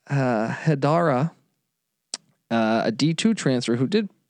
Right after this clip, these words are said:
fairly well on the D two level, and Tedrick Wilcox, fifteen points a game,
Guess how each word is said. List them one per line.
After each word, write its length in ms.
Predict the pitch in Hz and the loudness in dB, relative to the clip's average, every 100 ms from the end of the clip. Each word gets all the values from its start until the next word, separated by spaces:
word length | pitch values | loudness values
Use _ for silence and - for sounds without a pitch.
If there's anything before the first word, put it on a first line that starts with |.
| - | -20
fairly 360 | - - 170 170 | -8 0 2 2
well 160 | 127 160 | 2 2
on 80 | |
the 60 | 127 | 2
D 120 | 131 | 0
two 120 | 131 | 0
level, 300 | 127 131 123 | 2 2 2
and 140 | 98 104 | 0 -2
Tedrick 360 | - 151 143 | -4 -2 -2
Wilcox, 580 | 104 107 143 - 107 90 | 0 2 2 0 -2 -2
fifteen 320 | - 127 123 | -4 -2 -2
points 220 | 117 117 113 | -2 -2 -2
a 40 | |
game, 240 | 107 110 | -2 -2